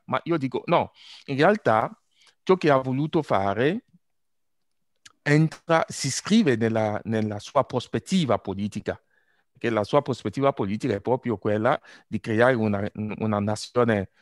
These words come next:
eh, arcobaleno, come lui stesso, eh, la chiamava, no? Questa nazione, eh, ecco. E allora, mm, ciò che ha mancato, eh,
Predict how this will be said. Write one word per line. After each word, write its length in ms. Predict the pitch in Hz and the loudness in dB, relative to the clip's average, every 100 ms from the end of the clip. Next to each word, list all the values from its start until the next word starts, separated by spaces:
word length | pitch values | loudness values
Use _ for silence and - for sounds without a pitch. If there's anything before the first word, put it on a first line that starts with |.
| _ _ | _ _
eh, 220 | 85 87 - | -8 -8 -8
arcobaleno, 920 | - - 120 107 107 131 120 110 98 | -10 -6 -2 2 4 4 4 2 -4
come 460 | - 95 98 107 104 | -10 -10 -10 -10 -14
lui 200 | 104 101 | -14 -16
stesso, 520 | - 95 - 98 101 - | -14 -16 -14 -14 -14 -16
eh, 240 | 98 101 | -14 -14
la 120 | 104 101 | -14 -10
chiamava, 460 | 107 101 98 95 | -6 -4 -4 -4
no? 160 | 92 101 | -8 -10
Questa 260 | - - 98 | -10 -10 -8
nazione, 760 | 98 - 107 107 107 98 - _ | -8 -10 -10 -10 -10 -12 -14 _
eh, 80 | - - _ _ _ _ _ 156 _ - | -20 -20 _ _ _ _ _ -20 _ -20
ecco. 240 | - - - - - - _ _ _ | -16 -16 -18 -20 -20 -20 _ _ _
E 420 | - 104 107 107 | -2 2 4 4
allora, 1080 | 127 131 180 147 120 107 101 95 92 - 73 | 2 4 6 6 4 4 0 -4 -8 -12 -6
mm, 500 | 120 104 104 67 50 - - _ _ _ - | -2 0 -2 -6 -10 -16 -20 _ _ _ 2
ciò 200 | 190 196 | 4 4
che 200 | 147 147 | 2 2
ha 100 | 139 | 2
mancato, 800 | 143 160 185 117 110 - 160 190 _ _ _ _ _ _ _ _ _ _ _ | 4 4 4 4 2 4 2 2 _ _ _ _ _ _ _ _ _ _ _
eh, 140 | - | -12